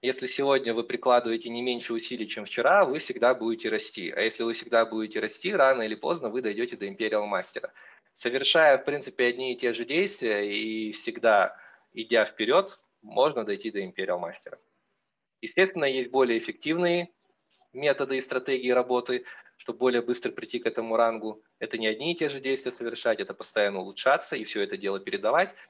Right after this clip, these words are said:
но тем не менее. Даже совершая одни и те же действия, прикладывая не меньше усилий, чем вчера, у вас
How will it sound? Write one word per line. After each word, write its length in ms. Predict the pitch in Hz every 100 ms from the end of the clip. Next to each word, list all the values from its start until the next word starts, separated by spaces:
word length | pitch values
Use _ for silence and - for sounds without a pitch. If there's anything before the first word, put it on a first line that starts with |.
| _
но 160 | 143 175
тем 200 | 196 131
не 80 | 117
менее. 340 | 107 95 - _ _ _ _
Даже 320 | - 147 147 131
совершая 560 | 127 123 - 131 117
одни 240 | 107 117 107
и 40 |
те 120 | 101
же 140 | 98 98
действия, 580 | 151 196 - 185 180 - _ _ _ _
прикладывая 880 | 117 - 123 113 107 104 101 98 95 _ _
не 140 | 127 143
меньше 360 | 135 113 -
усилий, 360 | 107 - 104 95
чем 160 | 101 98
вчера, 480 | - 120 185 190 - _ -
у 80 |
вас 320 | 104 131 -